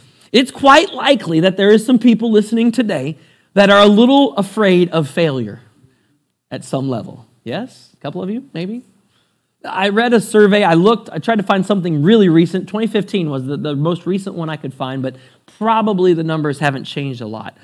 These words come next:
Thirty-one percent of people, according to this study, had a, a really bad fear of failure. It's the number one reason why people will not try new things. If there's a chance that it might fail, well, of course, why bother, right? That's the way we humans look at things.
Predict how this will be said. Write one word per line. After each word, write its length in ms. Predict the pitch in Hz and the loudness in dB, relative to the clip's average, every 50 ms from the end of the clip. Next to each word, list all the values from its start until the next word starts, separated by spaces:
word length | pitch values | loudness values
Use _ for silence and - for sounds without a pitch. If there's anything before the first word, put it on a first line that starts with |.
| _ _ _ _ _ _ _ _ | _ _ _ _ _ _ _ _
Thirty-one 480 | - 247 285 285 285 269 254 247 247 233 | 0 2 4 6 8 8 8 6 4 4
percent 360 | 202 220 185 - - 185 170 | 4 2 0 2 0 -2 -2
of 100 | 165 165 | -2 -2
people, 280 | - 170 147 - 135 123 | -2 -2 -2 -2 -4 -6
according 360 | 123 127 - 160 151 147 143 | -6 -4 -4 -2 -2 -2 -2
to 60 | 135 | -4
this 180 | 131 143 135 135 | -4 -6 -8 -6
study, 260 | - 151 135 131 131 | -6 -4 -2 -2 0
had 160 | 135 139 131 | 0 0 0
a, 180 | 135 131 123 127 - - - | 0 -2 -2 -6 -12 -16 -8
a 140 | - 139 147 | -4 -2 0
really 280 | 151 170 190 170 160 | 0 2 2 2 2
bad 580 | 143 113 - 180 170 170 165 165 156 143 139 120 | 0 0 0 2 4 6 6 4 4 2 -2 -4
fear 280 | - - 147 143 135 131 | -4 -2 0 0 0 0
of 200 | 117 127 120 127 | -2 -6 -10 -10
failure. 500 | - - 127 120 117 113 107 107 110 107 _ _ _ _ | -6 -4 -4 -4 -4 -6 -8 -10 -12 -16 _ _ _ _
It's 180 | - 202 220 196 | 0 0 0 2
the 120 | 226 233 | 2 4
number 260 | 220 233 262 269 277 269 | 4 4 4 4 4 6
one 340 | 226 196 214 240 262 262 | 6 8 6 6 6 6
reason 340 | 247 220 220 208 185 196 202 | 4 2 2 2 2 0 2
why 120 | 190 190 190 | 0 0 0
people 380 | 185 214 226 240 254 254 233 | 2 0 0 0 2 0 4
will 180 | 208 226 254 247 | 6 6 6 8
not 240 | 233 233 233 233 - | 6 4 0 0 -4
try 380 | - - 220 196 190 196 202 | -6 -2 0 2 2 2 2
new 340 | 190 190 196 202 202 196 185 - - - _ _ | 4 4 4 2 2 0 -2 -6 -12 -20 _ _
things. 420 | _ - 233 220 170 139 131 123 | _ 0 2 2 2 0 -2 -2
If 120 | 151 151 139 | -2 0 2
there's 140 | 185 170 | 0 2
a 60 | 180 180 | 0 -2
chance 440 | 175 - - 233 254 285 302 - | -2 2 4 4 4 2 -2 -8
that 160 | - - 214 208 | -4 -2 0 0
it 100 | 202 202 | 0 0
might 240 | 190 190 185 175 | 0 -2 -2 -2
fail, 460 | 156 - - 269 277 285 294 285 262 226 | -6 -2 0 2 4 4 4 2 2 0
well, 160 | 202 202 208 | 0 0 0
of 100 | 190 - | -2 -2
course, 400 | - 208 208 202 185 196 - _ _ _ _ | -2 0 0 0 0 -4 -8 _ _ _ _
why 160 | - 139 135 135 | -12 -10 -10 -10
bother, 440 | 120 107 - 101 98 - - - _ _ _ - | -10 -12 -14 -16 -20 -20 -20 -20 _ _ _ -10
right? 260 | - 185 208 220 220 - - _ _ _ _ - | -8 -6 -6 -6 -8 -12 -20 _ _ _ _ -8
That's 140 | 190 175 - | -8 -6 -4
the 80 | 196 | -2
way 140 | 185 180 175 | 0 0 2
we 160 | 165 160 160 | 2 0 0
humans 400 | 151 160 160 151 143 139 131 123 - - _ _ _ _ | -2 0 -2 -2 -2 -2 -4 -8 -10 -18 _ _ _ _
look 200 | - 151 151 135 | -2 -2 0 0
at 140 | 151 131 127 | 0 -4 -6
things. 400 | - 143 131 147 196 226 220 - | -4 -4 -4 -2 -4 -4 -6 -10